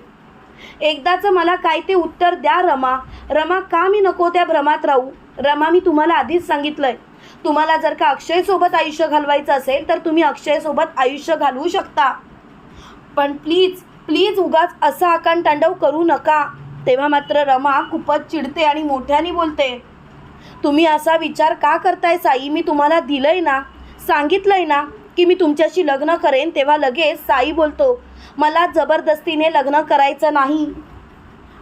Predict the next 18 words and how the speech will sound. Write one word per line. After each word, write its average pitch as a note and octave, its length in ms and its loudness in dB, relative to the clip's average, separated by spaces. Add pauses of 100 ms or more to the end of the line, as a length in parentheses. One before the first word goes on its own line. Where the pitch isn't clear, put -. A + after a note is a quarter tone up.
आणि D#4 160 -2
मला D#4 320 2
या F4+ 220 0
विषयावर E4+ 640 0
वाद D#4+ 280 2
घालायचा D#4 460 0
नाही D4+ 300 0
आहे. D4 280 0 (800)
हा D4+ 140 0
विषय E4 360 0
जर D4 160 0
का D#4+ 140 -2
इथल्या D4+ 340 -2
इथे F4 200 -2
थांबला D4 380 0
तर E4 220 0
बरं C#4 300 2
होईल. E4 260 -4